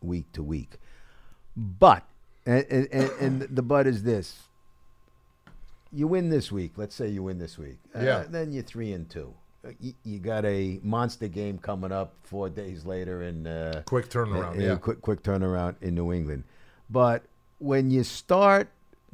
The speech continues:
Speaker 1: doing that, does the mindset change? I'm not even talking about the coaching, the, the, the players. I'm talking about the coaching staff. Do you say, "Yeah, okay, we're, we're progressing, but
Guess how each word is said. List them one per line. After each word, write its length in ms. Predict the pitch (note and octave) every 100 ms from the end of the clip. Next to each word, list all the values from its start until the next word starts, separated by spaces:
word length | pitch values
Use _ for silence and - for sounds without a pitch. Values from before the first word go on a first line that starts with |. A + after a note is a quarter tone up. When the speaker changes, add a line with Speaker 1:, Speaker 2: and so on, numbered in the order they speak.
| F#2+
Speaker 1:
doing 280 | - E3 C#3+
that, 340 | B2 A2 G2 - - - E2+
does 220 | B2+ A2+
the 100 | E2+
mindset 720 | G#2+ B2 D#3+ F3+ E3 F3+ E3+ E3
change? 580 | - D#3 D3+ D3+ C#3+ - - -
I'm 180 | D3+ G3+
not 180 | G3 F3+
even 240 | D3+ C#3+
talking 340 | C3 C#3 B2+
about 400 | B2+ A#2+ A#2+ A#2 - _ _ _ _ _ _ -
the 100 | F2+
coaching, 560 | - - B2 - G#2 F#2
the, 120 | F#2+
the, 180 | A2 A2+
the 180 | F#2 G2
players. 440 | E2+ B2 A2+ F#2 -
I'm 100 | F2+
talking 200 | A#2+ G2+
about 160 | F#2+
the 80 | D#2+
coaching 420 | - G2+ F#2+ F#2+
staff. 420 | - E2+ D2+ C#2 - - - - -
Do 80 | B2
you 80 | A2
say, 260 | B2+ A#2
"Yeah, 220 | C3 D3
okay, 440 | D#3+ D3 E3+ F3 D#3
we're, 200 | B2+ C#3+
we're 240 | C3+ D#3+
progressing, 880 | E3+ C3+ F#2 C3 D#3 - A2 G#2 G#2 -
but 220 | A2+ G#2+